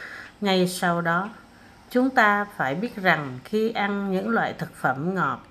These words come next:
đường sẽ nhanh chóng được hấp thụ vào máu, làm nồng độ đường trong máu tăng lên. Máu trở nên đậm đặc hơn.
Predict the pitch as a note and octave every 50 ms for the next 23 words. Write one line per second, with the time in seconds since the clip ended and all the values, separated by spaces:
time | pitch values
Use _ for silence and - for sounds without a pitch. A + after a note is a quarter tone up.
0 | - - G#3+ - F3+ E3 D#3+ D#3 D3 C#3 C3+ B2 A#2 - - E3 - G#3+ G#3+ A3
1 | G3+ G3 G3 G3 F#3+ F3+ F3+ F#3+ F3+ G3 A3 A#3+ B3+ - - - - - - -
2 | - - - F#3 F3 E3 D#3 C#3+ - - - - C4 B3+ - - - G3 F3 -
3 | - - D3+ E3 E3 D3 C#3 C3+ C3+ C#3+ D3 D#3+ F3+ G3+ A#3 B3+ B3+ - - -
4 | - - - - - - - - F#3+ F3+ E3+ D#3+ D#3+ D#3+ E3 E3 E3 D#3 D3+ D3+
5 | D#3 D#3 D3+ A#2 - - - - E3+ D#3 D#3+ D#3 D3+ C#3 C3+ C3+ - - G3+ G3
6 | G3+ G3 F#3+ F#3+ F#3 G3 A3 A#3+ - - A3 G#3+ G#3 G#3 G#3 G#3 G#3 G#3 G#3 G3+
7 | F#3 - - - - - - - - - - - - - - - - _ - _
8 | _ _ _ - _ _ _ _ - - G3 G3 G3 G#3 A3+ C4 B3+ B3+ - -
9 | F3 C3+ C#3 D3 F3 F#3+ G3+ G#3 G#3 G#3 G3+ G3 F3+ - - - F3+ E3+ D#3 -
10 | - E3+ E3+ D3+ - - - F#3 G3+ G#3 G#3+ G#3 G#3 G#3 G#3